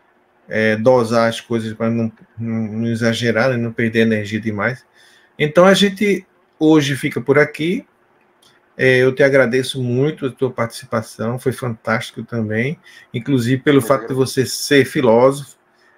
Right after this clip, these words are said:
Speaker 1: é, e ser professor de filosofia e ter esse conhecimento amplo que você tem aí, a gente pôde fazer muitas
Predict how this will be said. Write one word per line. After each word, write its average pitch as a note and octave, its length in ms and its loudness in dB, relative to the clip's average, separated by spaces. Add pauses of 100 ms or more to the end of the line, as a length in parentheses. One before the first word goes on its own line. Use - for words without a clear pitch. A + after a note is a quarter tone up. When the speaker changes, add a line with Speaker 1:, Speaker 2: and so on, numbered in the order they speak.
Speaker 1:
é, A2 800 2
e A2 200 -2
ser B2 140 -4
professor A#2+ 360 -6
de A#2 140 -2
filosofia A#2+ 640 -4
e A2+ 60 -6
ter B2 280 -2
esse - 340 -12
conhecimento B2 640 -2
amplo B2+ 260 -2
que - 100 -20
você A#2+ 100 -6
tem A#2 220 0
aí, B2 220 0 (360)
a A#2+ 60 -4
gente C3 160 -2
pôde C#3+ 180 0
fazer C3 240 2
muitas C3+ 520 -4